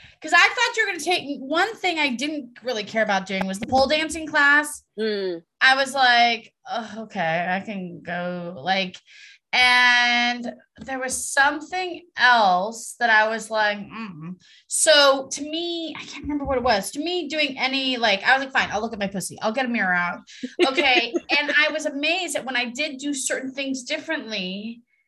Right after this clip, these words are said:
Speaker 1: how, um, who I was, like, how I was with Carl, like, I just remember the one time that I was like, "Oh, I'm gonna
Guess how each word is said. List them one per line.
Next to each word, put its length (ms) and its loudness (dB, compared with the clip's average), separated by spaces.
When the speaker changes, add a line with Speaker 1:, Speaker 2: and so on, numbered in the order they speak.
Speaker 1:
how, 960 2
um, 840 -4
who 240 0
I 240 6
was, 460 2
like, 220 -2
how 280 0
I 160 2
was 260 -4
with 160 -16
Carl, 600 2
like, 380 -4
I 100 -6
just 160 -10
remember 200 -2
the 120 -2
one 160 2
time 280 0
that 80 4
I 20 6
was 120 -4
like, 180 -14
"Oh, 420 -2
I'm 120 -8
gonna 60 -8